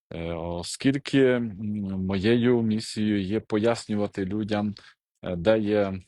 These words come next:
де є церква, а де є секта, е, я пояснював цими днями, е, пояснював цими днями, е,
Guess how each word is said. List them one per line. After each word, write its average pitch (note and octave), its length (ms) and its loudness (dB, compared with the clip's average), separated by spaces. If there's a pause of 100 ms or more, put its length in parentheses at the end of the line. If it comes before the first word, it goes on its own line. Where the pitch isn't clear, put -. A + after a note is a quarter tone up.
(160)
де F#2+ 360 4
є F#2+ 840 0
церква, A#2+ 680 0
а F2+ 300 -2
де F2 200 -2
є F2 300 -2
секта, G#2 680 -4 (500)
е, F#2+ 240 0
я B2 560 2 (560)
пояснював A#2 680 2
цими A#2 360 0
днями, A#2 520 -2 (1080)
е, F#2+ 220 -4
пояснював A2+ 720 4
цими G#2 340 0
днями, A2 420 0
е, G#2 140 -4